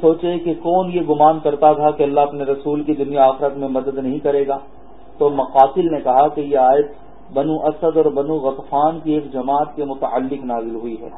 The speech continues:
وہ یہ کہتے ہیں کہ ہمیں یہ خطرہ ہے کہ اللہ حضور علیہ السلام کی مدد نہیں فرمائے گا، پھر ہمارے اور ہمارے حلیف یہودیوں کے درمیان رابطہ منقطع ہو جائے گا، پھر وہ ہم کو غلہ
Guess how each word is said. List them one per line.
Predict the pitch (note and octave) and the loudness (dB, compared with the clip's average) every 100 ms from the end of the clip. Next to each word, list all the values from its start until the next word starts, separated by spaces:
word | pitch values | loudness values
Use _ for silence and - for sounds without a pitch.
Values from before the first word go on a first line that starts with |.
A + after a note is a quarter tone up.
| - - - - - - | -18 -18 -20 -20 -20 -2
وہ | C#3+ F3+ | 0 2
یہ | |
کہتے | F#3+ F#3+ G3 G3+ | 2 2 0 0
ہیں | F#3+ G3 | 0 -2
کہ | G3 | -2
ہمیں | E3+ D#3 F3+ | 0 0 0
یہ | F#3 F3+ | -4 -4
خطرہ | E3+ E3 F#3 E3+ C#3+ | -4 2 4 6 4
ہے | C#3+ - - - - - | 0 -2 -16 -18 -18 -10
کہ | D#3 D#3+ | -4 -2
اللہ | D#3 D3+ E3+ F3 C#3+ | 0 2 4 4 2
حضور | D3+ D3+ E3+ | -4 -2 -2
علیہ | E3 | -2
السلام | D#3+ D#3+ D3 D#3 E3 | -2 -2 0 0 0
کی | E3 | -4
مدد | D3+ C#3+ D#3+ | -4 -2 -2
نہیں | D3 C3 C#3 | -2 -6 -2
فرمائے | D3+ D#3 D#3+ D#3+ | -2 2 0 2
گا، | E3+ E3+ - - - | -2 -2 -12 -18 -6
پھر | E3 | 0
ہمارے | D3+ B2+ B2+ C3+ E3 F3 | 0 2 4 4 4 0
اور | D#3 D#3 C#3+ | 0 0 0
ہمارے | C#3 C#3 D3+ E3 C3+ | -2 2 4 2 0
حلیف | C#3 E3 D3+ | -2 -4 0
یہودیوں | D3 C3 C#3 E3 | 0 0 -4 -6
کے | E3 D#3+ | -2 0
درمیان | C#3+ C#3+ D3 D3+ | 0 0 0 0
رابطہ | C3 C3 B2+ D#3 C#3+ | 4 2 4 -2 -2
منقطع | C#3 C#3 D3 E3 | -4 -4 -2 0
ہو | E3 | 2
جائے | E3 E3+ E3+ | 2 2 2
گا، | E3+ E3+ - - - | 0 -2 -14 -12 -2
پھر | E3 | 0
وہ | E3 D3+ | 2 2
ہم | C#3 D#3+ | 0 0
کو | E3 D3+ | 0 2
غلہ | D3 D#3+ | 2 4